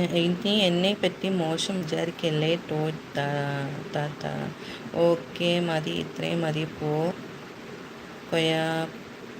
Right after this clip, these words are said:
കൊയാ-, ല്ലേ? അതാ ക്യാമറ പോയ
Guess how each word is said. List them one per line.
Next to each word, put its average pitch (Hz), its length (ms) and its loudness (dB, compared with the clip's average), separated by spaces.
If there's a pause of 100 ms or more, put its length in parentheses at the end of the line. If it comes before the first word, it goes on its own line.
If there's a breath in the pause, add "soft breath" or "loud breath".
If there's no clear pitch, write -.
(3250)
കൊയാ-, 208 380 4 (240)
ല്ലേ? 180 140 0 (3250)
അതാ 180 220 6
ക്യാമറ 170 580 2
പോയ 165 420 0